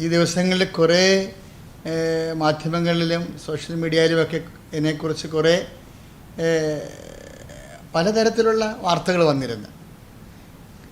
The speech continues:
എല്ലാം എനിക്ക് കാണാൻ പറ്റിയില്ല, കാര്യം ഞാൻ ഫുൾ ടൈം ജനങ്ങളുടെ കൂടെയാണ്. പക്ഷേ എങ്കിലും എൻ്റെ സഹപ്രവർത്തകർ കുറച്ച് ക്ലിപ്പിങ്സ് എന്നെ കൊണ്ടുവന്ന്, ഏഹ്, കാണിച്ചായിരുന്നു. അതെല്ലാം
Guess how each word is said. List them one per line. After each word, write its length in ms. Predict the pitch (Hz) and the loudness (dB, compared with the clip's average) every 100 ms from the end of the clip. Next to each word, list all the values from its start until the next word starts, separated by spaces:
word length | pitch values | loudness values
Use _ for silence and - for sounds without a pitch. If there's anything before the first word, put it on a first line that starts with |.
| - 139 | -14 -10
എല്ലാം 280 | 135 151 202 226 | -2 6 8 8
എനിക്ക് 200 | 226 226 | 6 6
കാണാൻ 220 | 214 208 214 | 4 4 2
പറ്റിയില്ല, 340 | 196 175 156 156 160 - | 0 0 0 -2 -4 -8
കാര്യം 220 | 143 151 156 | -4 -2 0
ഞാൻ 140 | 156 165 165 | 0 0 -4
ഫുൾ 140 | 170 147 | -6 -4
ടൈം 160 | 175 170 170 151 | 0 0 -2 0
ജനങ്ങളുടെ 500 | 151 156 160 160 165 156 | 0 0 -2 0 -2 -2
കൂടെയാണ്. 600 | 156 160 143 117 110 - - - - - - - - - - - | 2 4 4 2 -4 -10 -18 -20 -20 -20 -20 -20 -20 -20 -20 -14
പക്ഷേ 160 | 156 226 | -2 2
എങ്കിലും 220 | 208 214 220 | 4 4 4
എൻ്റെ 140 | 220 214 | 4 2
സഹപ്രവർത്തകർ 720 | 196 180 196 214 214 214 214 214 202 | 2 2 2 4 4 4 2 2 0
കുറച്ച് 380 | 214 214 - 240 | -2 -2 -6 -4
ക്ലിപ്പിങ്സ് 580 | 220 185 190 185 - 185 208 - - - | -4 -2 -4 -4 -6 -6 -10 -14 -20 -6
എന്നെ 180 | 160 165 160 | -2 -2 -2
കൊണ്ടുവന്ന്, 500 | 170 160 160 156 156 156 - - 156 | -4 0 0 0 -2 -6 -12 -14 -6
ഏഹ്, 160 | 147 143 135 | -6 -4 -2
കാണിച്ചായിരുന്നു. 720 | 123 127 131 - 107 98 - - - - - - - - - - | -2 -2 -6 -10 -12 -14 -18 -20 -20 -20 -20 -20 -20 -20 -18 -6
അതെല്ലാം 300 | 185 202 | -2 2